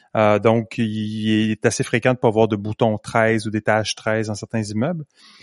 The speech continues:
Mais je ne savais pas cette, euh, et là, j'ai vérifié sur Seat Guru, euh, pour confirmer ça, mais effectivement, il n'y a pas de rangée dix-sept. Donc, les vols de Lufthansa, d'Alitalia,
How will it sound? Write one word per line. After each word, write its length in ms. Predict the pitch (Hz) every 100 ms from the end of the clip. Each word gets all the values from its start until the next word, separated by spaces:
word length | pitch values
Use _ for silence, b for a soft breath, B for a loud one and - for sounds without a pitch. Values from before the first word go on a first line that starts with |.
| b
Mais 120 | 117 110
je 120 | 120
ne 100 | 120
savais 400 | - 151 180 185
pas 320 | - 190 254
cette, 440 | - 135 - _
euh, 280 | 120 113 113
et 220 | 123 123 127
là, 160 | 190
j'ai 160 | 185 123
vérifié 680 | 107 175 165 - 135 151
sur 240 | 180 - 139
Seat 360 | - - 180
Guru, 500 | 143 131 131 131 143 165 b b b b
euh, 320 | 117 110 110 110 -
pour 200 | 135 -
confirmer 540 | 170 175 - 123 120
ça, 200 | 107 165
mais 100 | 147
effectivement, 640 | 104 - 208 - 127 127
il 60 | 190
n'y 80 | 104
a 40 |
pas 240 | - 196
de 100 | 190
rangée 420 | 120 107 117 120 135
dix-sept. 360 | 104 - 143
Donc, 180 | 110 110
les 120 | 123
vols 180 | 117 185
de 60 | 180
Lufthansa, 640 | 151 - 135 127 120 151
d'Alitalia, 880 | 135 135 - 123 117 120 127 131 135